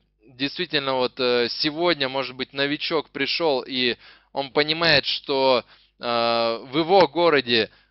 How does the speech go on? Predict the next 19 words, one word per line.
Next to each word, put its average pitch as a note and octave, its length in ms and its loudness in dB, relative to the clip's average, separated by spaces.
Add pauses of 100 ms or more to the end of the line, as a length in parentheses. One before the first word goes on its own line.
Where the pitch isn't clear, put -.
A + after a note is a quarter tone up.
(180)
э, B2 200 -14
есть, D3 520 0
э, B2+ 260 4
конкретный D3 680 0
адресный C3+ 560 -2
проект D3 500 0
уже, D3+ 440 0 (360)
э, B2 200 0
и C#3 120 0
не D#3+ 100 -2
просто G3 360 0
есть, D3+ 580 0 (160)
э, A#2+ 240 -2
есть, D3+ 440 0
э, C3 400 4
возможность C#3 720 -6
инвестирования, D3+ 840 -4
есть D#3 280 0
возможность C#3+ 680 -4